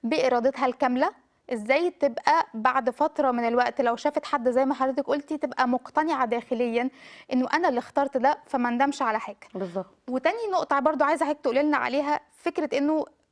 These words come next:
Speaker 1: في كتير من الستات بيقولوا: "طب ما أنا اللي شفتها دي ما برضو عندها أولاد وعندها بيت وعندها وعندها، بس برضو بتشتغل وعرفت توازن ما بين الاتنين." فإزاي أنا أوصل لنقطة الاقتناع إني عملت ده بإرادتي،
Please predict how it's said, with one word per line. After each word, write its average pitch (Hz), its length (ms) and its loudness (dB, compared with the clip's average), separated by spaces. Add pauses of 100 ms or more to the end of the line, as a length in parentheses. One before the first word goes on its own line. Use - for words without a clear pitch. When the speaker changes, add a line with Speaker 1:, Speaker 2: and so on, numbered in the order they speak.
Speaker 1:
في 330 140 -2
كتير 330 220 -2
من 311 120 2
الستات 277 360 0
بيقولوا: 277 280 -2
"طب 277 140 2
ما 247 100 0
أنا 285 100 4
اللي 269 140 4
شفتها 302 460 2
دي 233 220 -4 (320)
ما 233 40 0
برضو 262 220 4
عندها 233 240 2
أولاد 240 300 2
وعندها 220 340 2
بيت 254 220 0
وعندها 220 260 2
وعندها، 240 500 0
بس 269 240 -4
برضو 285 240 2
بتشتغل 277 480 0
وعرفت 247 420 0
توازن 247 280 2
ما 220 60 -2
بين 233 160 -4
الاتنين." - 320 -12 (440)
فإزاي 262 340 2
أنا 370 200 2
أوصل 330 280 2
لنقطة 302 380 0
الاقتناع 262 440 0
إني 247 120 0
عملت 254 240 0
ده 277 120 2
بإرادتي، 277 540 2